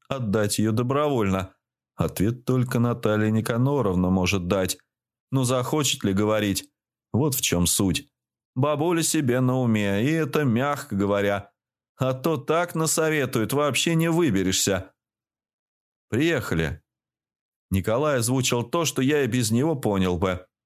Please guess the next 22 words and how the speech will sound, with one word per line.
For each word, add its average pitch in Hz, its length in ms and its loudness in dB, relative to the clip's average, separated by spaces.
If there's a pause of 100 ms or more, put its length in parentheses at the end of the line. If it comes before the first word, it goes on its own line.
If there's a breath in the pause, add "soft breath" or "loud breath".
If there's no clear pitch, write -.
(160)
Просто 90 380 -2
рассмотрев 98 720 0
знакомую 110 720 0
улицу, 131 580 0 (300)
на 151 120 2
которую 143 540 0
выехал 120 440 0
автомобиль, 123 680 0
немного 127 420 2
расслабился 160 760 0
и 175 100 2
глубоко 131 540 0
задумался. 101 920 0 (680)
А 123 100 0
машина, 135 480 2
получается, 98 720 0
стояла 113 560 0
у 120 140 0
дома 98 480 0 (300)
уже 143 260 2
несколько 143 560 0
минут. 123 540 0